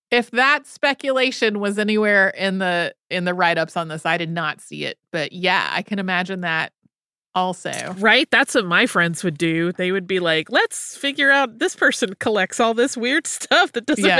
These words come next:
Speaker 2: make any sense."
Speaker 1: Yeah.
Speaker 2: Probably cackling at the fact that someone is gonna think that Egyptians magically visited.
Speaker 1: Yeah.
Speaker 2: That's how it would work in our, in our circle.
Speaker 1: <laughs>
Speaker 2: Um, this one might surprise you that this stuck out to me.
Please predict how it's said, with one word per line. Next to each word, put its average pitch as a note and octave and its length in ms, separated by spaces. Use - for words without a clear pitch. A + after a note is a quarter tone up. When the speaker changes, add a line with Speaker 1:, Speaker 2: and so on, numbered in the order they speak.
Speaker 2:
make D#3 100
any E4 120
sense." - 240
Speaker 1:
Yeah. E3+ 380
Speaker 2:
Probably A#3 600
cackling G3+ 720
at D#3+ 100
the G#3+ 80
fact F#3+ 280
that G3 120
someone F#3+ 360
is F#3+ 140
gonna F#3 220
think F#3 260
that F#3 160
Egyptians F#3 640
magically F3 480
visited. E3 580
Speaker 1:
Yeah. E3+ 300
Speaker 2:
That's F#3+ 260
how F#3 180
it E3 100
would F#3 120
work F3+ 200
in E3+ 100
our, F3 360
in A3+ 140
our F#3+ 160
circle. G#3+ 440
Speaker 1:
<laughs> - 200
Speaker 2:
Um, A3+ 520
this C#4 300
one F4 160
might A#3+ 240
surprise A3 480
you E3+ 140
that G3 180
this G3+ 160
stuck - 260
out D#3+ 220
to F#3 100
me. G3 340